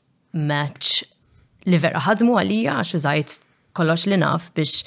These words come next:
em, nejn il-kumpanija sa fej wasalna llum. Em, mdaħla ħafna fl-isport ukoll, għamilt rugby, għamilt, eh,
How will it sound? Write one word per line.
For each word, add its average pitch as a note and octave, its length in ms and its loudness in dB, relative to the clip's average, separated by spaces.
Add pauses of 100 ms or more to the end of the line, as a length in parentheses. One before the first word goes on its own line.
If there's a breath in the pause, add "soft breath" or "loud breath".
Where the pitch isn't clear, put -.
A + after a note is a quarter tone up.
(880 loud breath)
em, D3+ 380 4
nejn F3 480 6
il-kumpanija F3 680 2
sa E3 200 0
fej D#3+ 280 -2
wasalna D3 480 -2
llum. A#3 320 2 (600 soft breath)
Em, F#3 480 4 (1600)
mdaħla G#3 540 4
ħafna D3+ 320 -4
fl-isport - 500 -4
ukoll, A#3 300 2
għamilt - 340 -4
rugby, F3 880 2
għamilt, C#3+ 960 -4
eh, - 300 -6